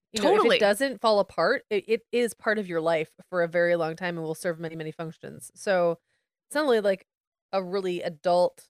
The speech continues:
Speaker 1: nice gift, but it's something that has, like, a lot of staying power, which I
Speaker 2: Yeah.
Speaker 1: like.
Speaker 2: I, I agree. So I'll link to the specific one just because I happen to really like it. It's from Land's End. Um, but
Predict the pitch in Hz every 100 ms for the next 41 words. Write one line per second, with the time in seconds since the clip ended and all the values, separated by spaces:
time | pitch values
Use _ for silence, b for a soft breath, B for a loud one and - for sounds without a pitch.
0 | _ 170 170 160 180 - - 160 - _
1 | 208 - 226 226 214 196 175 165 151 151
2 | 139 156 - 143 151 214 233 285 - 180
3 | 226 208 - _ _ _ _ 214 208 -
4 | 208 196 156 - - 254 269 294 349 277
5 | 277 196 - 190 202 190 190 185 185 165
6 | - 185 - 185 196 175 165 175 170 165
7 | 165 160 156 143 123 - 170 - 170 -
8 | 160 160 151 165 156 156 - b b b
9 | b 185 175 147 139 165 - 214